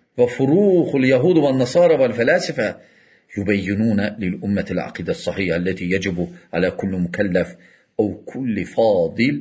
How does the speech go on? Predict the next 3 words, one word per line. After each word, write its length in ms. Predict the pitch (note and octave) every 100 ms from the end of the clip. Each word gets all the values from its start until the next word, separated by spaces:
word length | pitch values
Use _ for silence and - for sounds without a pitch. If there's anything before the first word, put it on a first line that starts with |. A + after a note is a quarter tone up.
| - _ _ _ -
أن 220 | G#2+ F2+
يعتقدها." 1600 | F#2+ E2+ - G2+ - A#2 D#2 D2 D2+ D2 C#2+ C#2 C#2 C2+ D#2 - D#2 - _ _ _ _ _ _ _ _ _ _ _ _ _ _ _ _
Hə. 100 | -